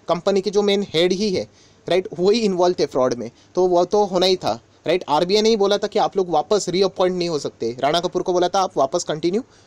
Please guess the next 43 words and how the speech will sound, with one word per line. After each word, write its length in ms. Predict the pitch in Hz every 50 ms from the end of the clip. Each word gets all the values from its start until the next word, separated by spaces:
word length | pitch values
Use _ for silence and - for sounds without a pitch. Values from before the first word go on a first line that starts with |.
| _ -
नहीं 160 | 147 156 160
कर 160 | 160 160 139
सकते, 340 | - 127 110 - - 110 113 - _ - - - _ -
and 180 | 135 156 170 - 185
तब 160 | 185 185 175
जाके 220 | 196 185 - 208
वो 120 | 185 190 185
सारी 220 | - 160 151 160
चीज़ें 220 | - 156 147 165
हुई 160 | 147 139 123 113
थी। 180 | - 120 117 - - - - _
So 100 | - -
ये 240 | 143 147 131 156 190
जो 120 | 202 226 220
चीज़ 260 | - 233 226 208 233
हुई 120 | 226 214
है 60 | 226
वो 160 | 233 214 214 196
definitely 500 | 139 139 - - 190 202 190 220 202 175
गलत 220 | 165 180 185 214
है, 60 | 196
but 160 | 208 185 - 139
इसके 220 | - - - 190
चलते 280 | - - 196 185 - 196
स्टॉक 320 | - - 190 202 - -
मार्केट 260 | 208 190 - 196 180
के 100 | - 190
हिसाब 180 | 185 - 185 165
से 120 | - 196
मैं 140 | 180 175 151
बात 180 | 143 135 160 -
करूँ 220 | - 160 120 107 - - - - -
तो 60 | 156
कोई 140 | - 175 175
स्टॉक 340 | - - - 180 185 - _ -
ख़त्म 240 | 147 - 170 180
भी 80 | 175 170
तम 160 | 160 180 175
नहीं 140 | 170 160 156
होने 140 | 135 117 113
वाला 200 | 110 107 104 110
है। 280 | 110 - _ _ _ _ _ _ _
हाँ, 140 | 190 190 151